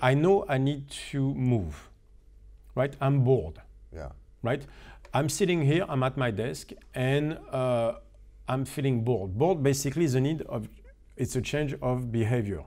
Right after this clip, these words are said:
Speaker 2: Yeah.
Speaker 1: right? I need to do
Speaker 2: Need you to
Speaker 1: something,
Speaker 2: do something.
Speaker 1: and I need, I need, I'm angry, so I need to fucking express the anger, right? So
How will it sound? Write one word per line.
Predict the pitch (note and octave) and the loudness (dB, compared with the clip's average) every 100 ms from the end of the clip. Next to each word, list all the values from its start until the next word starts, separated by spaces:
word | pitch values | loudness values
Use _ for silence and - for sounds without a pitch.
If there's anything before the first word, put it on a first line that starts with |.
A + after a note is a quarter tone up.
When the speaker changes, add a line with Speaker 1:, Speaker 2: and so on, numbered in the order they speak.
| - - - | -16 -20 -10
Speaker 2:
Yeah. | |
Speaker 1:
right? | F2 A#2 B2 | -4 -4 0
I | |
need | A#2+ C3+ | 0 0
to | - A#2 | 0 0
do | C#3 | 0
Speaker 2:
Need | |
you | C#3+ | -2
to | |
Speaker 1:
something, | - B2 G2 C#3 F#3 | -4 -2 0 0 -2
Speaker 2:
do | F#2 E2+ | -6 -10
something. | - - - | -12 -6 0
Speaker 1:
and | B2+ | 2
I | C3+ | 4
need, | F#3+ | 2
I | C#3+ | 2
need, | C#3 D3 - | 0 0 -2
I'm | B2 B2+ | 0 2
angry, | C#3+ C#3 C#3+ G3 | 4 4 4 0
so | - A#2+ | -2 0
I | A#2 | 2
need | D3+ C#3 | 2 0
to | C#3+ | -6
fucking | - A#2+ A#2 C#3+ | -4 -4 -2 -2
express | A#2 - C3+ C#3 | -2 -2 -2 0
the | B2+ A2+ | 0 0
anger, | A#2 C#3+ | 2 2
right? | A2+ G#2 - - - | 2 -2 -4 -16 -8
So | - B2+ | 0 2